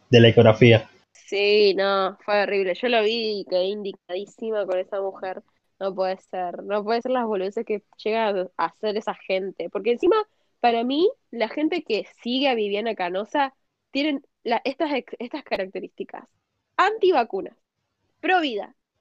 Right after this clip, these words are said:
Speaker 2: religiosa, no cree en la pandemia para nada, cree que es una mentira, un invento del gobierno.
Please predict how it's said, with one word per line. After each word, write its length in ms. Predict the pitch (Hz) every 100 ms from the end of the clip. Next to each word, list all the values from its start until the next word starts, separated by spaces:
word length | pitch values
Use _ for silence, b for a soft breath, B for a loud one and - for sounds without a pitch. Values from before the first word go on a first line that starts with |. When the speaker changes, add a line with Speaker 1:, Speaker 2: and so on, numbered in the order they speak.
| -
Speaker 2:
religiosa, 960 | 233 294 392 349 311 - 185 - - - _ _ _
no 320 | 254 277 339 277
cree 520 | - 349 370 453 427 -
en 220 | 247 240
la 120 | 240 240
pandemia 640 | 214 220 220 208 202 202
para 220 | 214 214
nada, 220 | 226 220 220
cree 160 | 269
que 80 | 294
es 80 | 294
una 120 | 247
mentira, 360 | 226 214 262 262
un 80 |
invento 360 | 226 220 226 233
del 240 | 220 208
gobierno. 600 | 190 190 196 185 175 175